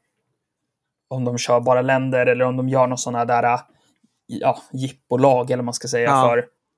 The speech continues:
Speaker 1: för att få med alla.
Speaker 2: Ja, det får vi se hur det, hur det blir. Men spännande. Hoppas det är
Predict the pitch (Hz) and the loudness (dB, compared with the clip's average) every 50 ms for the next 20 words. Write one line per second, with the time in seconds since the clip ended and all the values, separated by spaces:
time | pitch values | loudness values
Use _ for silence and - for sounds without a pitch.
0 | _ _ _ _ - 131 123 - - 143 131 127 120 120 123 139 127 123 127 135 | _ _ _ _ 0 0 0 2 0 0 0 0 0 2 2 2 2 4 0 0
1 | 131 - - _ _ _ _ - - 139 131 135 147 170 - _ _ _ _ - | 0 -2 -12 _ _ _ _ -10 -2 0 0 2 0 -2 -4 _ _ _ _ -12
2 | 135 - 160 160 147 131 - - 160 147 127 123 120 113 110 113 110 110 - _ | -10 -8 -8 -8 -8 -8 -8 -8 -6 -6 -6 -6 -6 -8 -8 -8 -10 -10 -12 _
3 | _ _ _ _ _ _ _ _ _ _ _ _ _ _ _ _ _ _ _ _ | _ _ _ _ _ _ _ _ _ _ _ _ _ _ _ _ _ _ _ _
4 | _ _ _ 117 117 113 113 147 165 - 110 - 131 135 139 127 - - 139 127 | _ _ _ -8 -8 -8 -4 -4 -4 -4 -4 -4 -2 -2 -2 -2 0 0 0 0
5 | 139 175 208 151 120 120 123 120 - 175 190 - - - 165 151 143 131 | 2 0 0 0 0 -2 -2 0 2 0 0 0 2 2 2 4 4 2